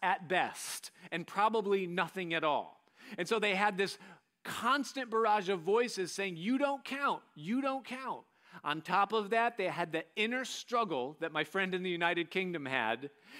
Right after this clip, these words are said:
of the devil constantly saying, "It's not really real. It's not really real.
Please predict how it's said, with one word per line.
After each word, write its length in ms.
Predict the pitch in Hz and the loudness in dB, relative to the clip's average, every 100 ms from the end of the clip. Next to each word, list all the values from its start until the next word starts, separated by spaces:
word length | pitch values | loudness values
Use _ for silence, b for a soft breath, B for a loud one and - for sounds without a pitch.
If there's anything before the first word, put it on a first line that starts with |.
| 254 - | -8 -2
of 240 | 160 - - | -2 -2 -6
the 140 | 165 | -4
devil 420 | 135 202 214 180 | 0 0 2 -2
constantly 840 | 160 - - 196 214 - 220 - 208 | -6 -8 -2 0 0 -6 -10 -6 -6
saying, 500 | - 208 147 95 92 b - | -4 -2 -2 -6 -14 b -12
"It's 300 | 147 165 151 | -8 -8 -6
not 180 | 139 127 | -8 -6
really 280 | 123 117 | -8 -8
real. 280 | 110 113 90 b - | -8 -8 -10 b -6
It's 220 | 175 - | -6 -4
not 220 | 165 135 | -4 -4
really 260 | 135 127 117 | -4 -4 -4
real. 300 | 113 113 | -4 -4